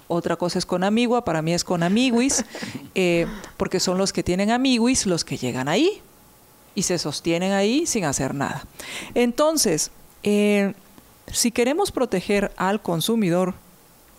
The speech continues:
debe haber su-, debe haber competencia, voy a quitar suficiente, debe haber competencia abierta, debe la competencia ser abierta y debe haber mecanismos de resolución fáciles, rápidas de conflictos. Y entramos ahí con una deuda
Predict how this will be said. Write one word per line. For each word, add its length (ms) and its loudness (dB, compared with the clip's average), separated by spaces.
debe 280 2
haber 220 2
su-, 160 -2
debe 160 2
haber 180 2
competencia, 580 0
voy 140 2
a 40 0
quitar 240 -2
suficiente, 520 -2
debe 160 2
haber 200 2
competencia 640 -2
abierta, 600 0
debe 180 0
la 120 0
competencia 520 -2
ser 160 0
abierta 420 -2
y 100 0
debe 180 2
haber 260 2
mecanismos 720 -2
de 120 0
resolución 720 -2
fáciles, 680 0
rápidas 440 -2
de 80 -4
conflictos. 760 -4
Y 120 0
entramos 380 -2
ahí 260 0
con 220 -2
una 320 0
deuda 640 0